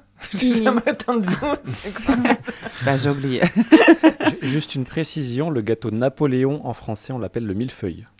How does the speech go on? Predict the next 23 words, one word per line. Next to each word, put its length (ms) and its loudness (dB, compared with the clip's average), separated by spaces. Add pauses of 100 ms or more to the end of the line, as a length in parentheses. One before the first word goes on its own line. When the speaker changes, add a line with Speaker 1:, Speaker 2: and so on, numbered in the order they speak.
(160)
Speaker 1:
Oui. 160 -4
Speaker 2:
Ah, 320 0
d'accord. 320 0
Speaker 1:
Ah 80 -8
ouais. 140 -10
Speaker 2:
Millefeuille. 360 -6 (880)
Alors, 360 0
euh, 260 0
Ovdi, 320 0
tu 140 -4
vas, 380 0
tu 120 -16
vas 120 -4
nous 140 -4
raconter 520 -2
aussi, 600 -4
euh, 280 -6
comment 340 0
vous 200 -4
faites 560 0 (340)
l'anniversaire 880 -4 (280)
en 120 -4
Ukraine. 360 -10